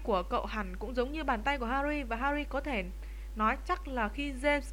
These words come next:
đứng lên thì hai cha con chắc chỉ xê xích nhau một hai phân về chiều cao. James ngáp một cái thiệt lớn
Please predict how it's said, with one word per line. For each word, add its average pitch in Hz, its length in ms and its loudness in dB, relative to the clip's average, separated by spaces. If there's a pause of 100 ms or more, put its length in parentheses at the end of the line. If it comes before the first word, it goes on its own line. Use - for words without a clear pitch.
(160)
đứng 226 200 0
lên 302 200 4
thì 247 100 0
hai 269 180 4
cha 277 140 -2
con 277 260 2
chắc 330 160 0
chỉ 220 140 -2
xê 277 200 0
xích 349 180 -4
nhau 320 220 2
một 247 260 0
hai 285 200 0
phân 285 260 -2
về 233 80 2
chiều 214 180 0
cao. 269 380 4 (760)
James 285 320 4 (520)
ngáp 330 320 2
một 254 280 0 (200)
cái 226 240 4
thiệt 277 200 0
lớn 220 360 2